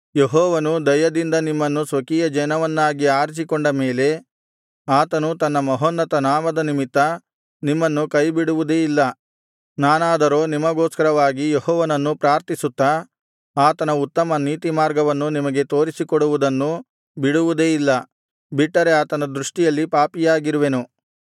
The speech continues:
ನೀವಾದರೋ ಯೆಹೋವನಲ್ಲಿ ಭಯಭಕ್ತಿಯುಳ್ಳವರಾಗಿದ್ದು, ಆತನು ನಿಮಗೋಸ್ಕರವಾಗಿ ಮಾಡಿದ ಮಹತ್ಕಾರ್ಯಗಳನ್ನು ಸ್ಮರಿಸಿಕೊಂಡು, ಆತನನ್ನು ಸತ್ಯದಿಂದಲೂ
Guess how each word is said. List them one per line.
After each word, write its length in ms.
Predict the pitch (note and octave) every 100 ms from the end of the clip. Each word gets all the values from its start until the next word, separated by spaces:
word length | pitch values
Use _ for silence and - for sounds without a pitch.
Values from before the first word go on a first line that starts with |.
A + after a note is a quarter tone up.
| _ C#3+
ನೀವಾದರೋ 640 | D#3 E3+ E3 D3 D3 D#3
ಯೆಹೋವನಲ್ಲಿ 680 | C#3 B2+ E3 E3 D#3+ D3 D#3+
ಭಯಭಕ್ತಿಯುಳ್ಳವರಾಗಿದ್ದು, 1600 | B2+ C#3 D#3+ D#3+ - E3 D#3+ D#3+ D#3 D3+ C#3+ C3+ B2 D3 F3 - _ _ _ _ _ -
ಆತನು 400 | C#3 D3+ D#3+ D3+
ನಿಮಗೋಸ್ಕರವಾಗಿ 920 | D3 D3 D#3+ E3 D#3+ D#3+ D#3+ D#3+ D3+
ಮಾಡಿದ 320 | D3 D3 C#3+ C#3
ಮಹತ್ಕಾರ್ಯಗಳನ್ನು 960 | C#3 C3 E3+ D#3+ D#3+ D#3 D3 C#3+ C#3+
ಸ್ಮರಿಸಿಕೊಂಡು, 960 | - C#3 D#3 - E3 D3 C3 C#3 E3 B3 _ _ _ _ -
ಆತನನ್ನು 580 | C#3 E3 D#3+ D3+ C#3+ D3
ಸತ್ಯದಿಂದಲೂ 1040 | C#3+ C#3 E3+ E3 D#3+ D3 C#3 C#3 D#3+ F3